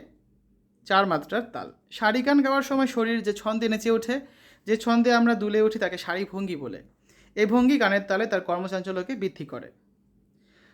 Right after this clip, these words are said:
লোকগানের শিল্পী আব্বাসউদ্দিন আহমেদ উনিশশো এক সালে জন্মগ্রহণ করা এই গুণী শিল্পী বাংলার লোকগানকে এক অন্য উচ্চতায় অধিষ্ঠিত করেছেন, বিশেষ করে ভাওয়াইয়া গানে। বাংলাদেশের উত্তরাঞ্চলে নদী কম হওয়ায় মেঠো পথ দিয়ে চলাচলের সাথে ছিল গরুর গাড়ি।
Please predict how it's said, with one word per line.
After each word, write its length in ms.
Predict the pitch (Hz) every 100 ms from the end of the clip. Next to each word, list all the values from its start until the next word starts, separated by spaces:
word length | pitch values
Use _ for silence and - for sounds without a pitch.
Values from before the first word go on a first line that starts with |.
| _ 175
লোকগানের 480 | 196 277 277 294
শিল্পী 260 | 302 302 262
আব্বাসউদ্দিন 480 | 220 233 240 226 208
আহমেদ 340 | 175 170 262
উনিশশো 360 | 202 196 208 214
এক 200 | 196 208
সালে 260 | - 254
জন্মগ্রহণ 500 | 220 196 196 196 202
করা 260 | 190 175 220
এই 160 | 175 156
গুণী 200 | 185 214
শিল্পী 320 | 247 226 240
বাংলার 300 | 185 175 170
লোকগানকে 500 | 170 208 214 214 220
এক 160 | 185 -
অন্য 480 | 175 190 202 208 -
উচ্চতায় 360 | 170 185 180 165
অধিষ্ঠিত 340 | 170 - 170 160 _
করেছেন, 460 | 147 135 - - - _ _ _ _ -
বিশেষ 240 | 165 190
করে 220 | - 185 175
ভাওয়াইয়া 300 | 175 170 139
গানে। 240 | 123 107 - _ _ _ _
বাংলাদেশের 460 | 160 180 196 233 196
উত্তরাঞ্চলে 560 | 196 233 240 240 262 247
নদী 220 | 226 240
কম 360 | 226 226 240
হওয়ায় 300 | 240 247 180
মেঠো 280 | 190 196 240 240
পথ 220 | 240 208
দিয়ে 160 | 247
চলাচলের 460 | 247 190 196 208 208
সাথে 280 | 208 196 226
ছিল 240 | - 240
গরুর 320 | 151 165 185
গাড়ি। 260 | 180 101